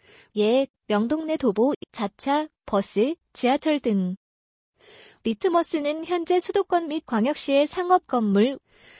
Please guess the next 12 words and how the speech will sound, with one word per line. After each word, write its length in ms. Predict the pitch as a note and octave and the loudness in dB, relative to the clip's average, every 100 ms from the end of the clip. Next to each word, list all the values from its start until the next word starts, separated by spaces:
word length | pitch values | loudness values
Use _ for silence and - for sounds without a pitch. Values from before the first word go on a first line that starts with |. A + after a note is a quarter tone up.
| - _ | -20 _
지하철 460 | - B3 C#4+ - D#4+ | -2 0 2 2 0
플랫폼, 600 | F#4+ F4+ D4 - A#3 F4 _ _ A3 | 2 2 2 0 -2 -4 _ _ -2
공항, 320 | G#3 B3 D4 _ - | 0 -2 -6 _ -2
대형 300 | A#3 C#4 E4+ | 2 2 0
쇼핑몰 600 | F#4 - E4 D#4 D#4 C4+ | -4 -4 -4 0 0 0
등을 340 | C#4 C#4+ D4+ | -2 -2 -2
실내 240 | F4+ F4 | 0 0
지도 320 | F4 B3 A3+ C4+ | 0 0 2 2
객체를 500 | G#3+ - D#4+ D#4 D#4+ | -2 -4 -2 -2 -2
추정할 420 | - F#4 F4 E4 | -2 0 0 -2
수 140 | - | -2
있게 540 | A#3 D#3+ - A#3 E4 | -6 -6 -2 2 2